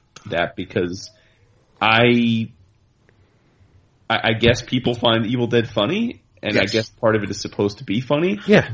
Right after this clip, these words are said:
Speaker 2: But
Speaker 1: But I fa-, I didn't laugh once when I watched it. I didn't
Speaker 2: But
Speaker 1: think
Speaker 2: I
Speaker 1: it was
Speaker 2: think,
Speaker 1: funny.
Speaker 2: I, I, I think what makes, what helps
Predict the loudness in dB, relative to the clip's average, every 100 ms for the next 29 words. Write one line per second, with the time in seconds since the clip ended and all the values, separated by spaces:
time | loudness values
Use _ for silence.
0 | 2 2 4 2 4 0 0 -2 -2 -2
1 | -10 -16 -18 -6 0 2 0 -4 -6 -6
2 | -4 -4 -6 -8 -8 -10 -12 -14 -14 -16
3 | _ -18 -10 -8 -4 2 4 4 2 -4
4 | 0 0 0 -4 -2 -2 0 -2 -2 0
5 | 0 2 0 0 -4 -6 -2 2 4 2
6 | -2 -14 -6 -6 -6 -2 0 0 -2